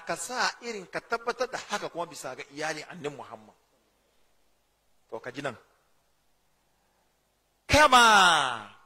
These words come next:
sallaita, kamar yanda ka taba irin wannan salatin ala Ibrahim bisa ga annabi Ibrahim, wa ala ali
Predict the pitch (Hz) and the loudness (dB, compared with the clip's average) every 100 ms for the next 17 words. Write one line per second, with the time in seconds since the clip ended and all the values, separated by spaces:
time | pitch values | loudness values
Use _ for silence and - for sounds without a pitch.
0 | _ _ - 165 156 151 180 196 190 - | _ _ -10 -4 -4 -2 -4 -4 -10 -6
1 | 160 123 - _ _ _ 160 180 226 254 | -4 -4 -8 _ _ _ 4 6 4 0
2 | 254 320 311 233 180 208 247 185 220 196 | 2 2 2 -4 -4 -4 -4 -4 -6 -8
3 | 175 156 147 147 175 185 _ - 147 139 | -6 -6 -6 -6 -8 -8 _ -12 -8 -4
4 | 156 160 - 139 110 _ _ _ _ _ | -2 -4 -6 -12 -14 _ _ _ _ _
5 | _ - 170 165 156 151 127 127 123 131 | _ -4 -4 -4 -12 -14 -14 -12 -12 -12
6 | 139 120 131 120 120 135 131 110 117 117 | -14 -14 -12 -12 -10 -10 -12 -10 -6 -6
7 | 113 104 _ _ _ _ - 151 185 143 | -8 -18 _ _ _ _ -6 -2 -2 -2
8 | 143 156 160 156 | -4 -4 -2 -4